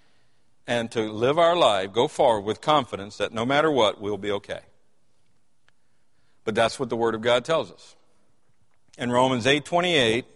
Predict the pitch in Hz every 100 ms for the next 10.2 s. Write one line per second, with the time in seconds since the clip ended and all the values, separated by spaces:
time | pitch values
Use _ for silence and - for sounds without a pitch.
0 | _ - 123 120 139 127 117 120 127 151
1 | 131 123 156 170 180 151 147 151 170 147
2 | 131 143 - 160 139 92 101 131 _ _
3 | _ 127 117 135 151 139 131 147 139 107
4 | 92 107 123 _ _ - 135 127 135 135
5 | 127 127 120 - 147 98 95 117 - _
6 | _ - 104 - 107 104 101 104 - 95
7 | - _ - _ _ _ _ _ _ _
8 | _ _ _ _ _ _ _ 123 127 160
9 | 175 170 160 175 160 160 165 165 175 180
10 | 151 -